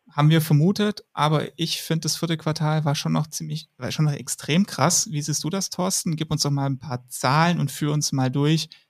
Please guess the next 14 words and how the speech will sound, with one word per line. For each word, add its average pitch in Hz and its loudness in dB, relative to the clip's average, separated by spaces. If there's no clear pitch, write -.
wo 131 -6
wir 147 4
denn 139 0
jetzt 131 -2
am 123 0
Ende 131 2
gelandet 127 2
sind. - -2
Wie 139 -20
viele 135 -4
Deals 165 0
hatten 147 -2
wir? 131 -4
Und 123 -2